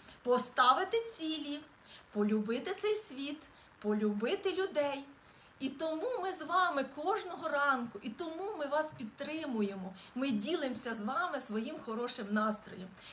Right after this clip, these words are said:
І дуже хочемо такі позитивні відгуки у відповідь.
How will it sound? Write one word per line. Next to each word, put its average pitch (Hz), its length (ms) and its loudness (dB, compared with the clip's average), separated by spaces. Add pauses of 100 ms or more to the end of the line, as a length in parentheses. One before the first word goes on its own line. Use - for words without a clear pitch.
І 233 80 -6
дуже 302 300 -2
хочемо 262 640 -2 (380)
такі 226 200 -8
позитивні 233 640 -4
відгуки 208 600 -6
у 220 40 -2
відповідь. 208 600 -4